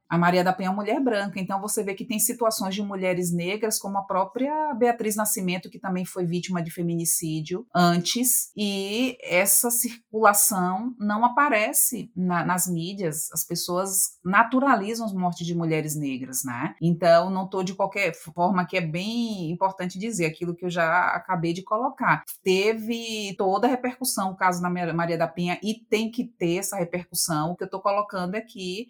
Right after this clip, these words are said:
ah, há mulheres que morrem, que essa morte acaba sendo naturalizada. São mortes que não são passíveis de hashtag, são mortes que não são passíveis de misericórdia, de comiseração. Então, nós sabemos quais são os corpos que valem mais nessa economia e quais são os corpos que valem menos.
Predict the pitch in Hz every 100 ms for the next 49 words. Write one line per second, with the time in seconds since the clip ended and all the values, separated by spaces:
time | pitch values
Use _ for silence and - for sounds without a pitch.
0 | - 180 175 175 - 202 208 190 180 180
1 | - 214 208 190 185 196 220 240 233 214
2 | 185 185 214 214 185 180 185 - 233 233
3 | - 180 208 196 175 175 202 214 208 214
4 | 220 226 240 220 175 175 180 208 247 -
5 | 208 208 190 196 247 - - 214 190 214
6 | 233 240 214 - - 208 190 180 190 214
7 | - 185 175 170 165 - 165 165 - -
8 | 175 175 175 165 170 - 156 160 160 165
9 | 160 160 190 - 170 165 165 156 156 156
10 | 156 151 165 - 175 160 160 175 175 190
11 | 196 214 - 196 208 - 254 254 220 -
12 | - - 247 220 214 226 220 185 196 233
13 | 214 214 185 175 190 180 170 165 170 202
14 | 220 214 214 208 208 202 202 - 208 208
15 | 247 214 165 147 147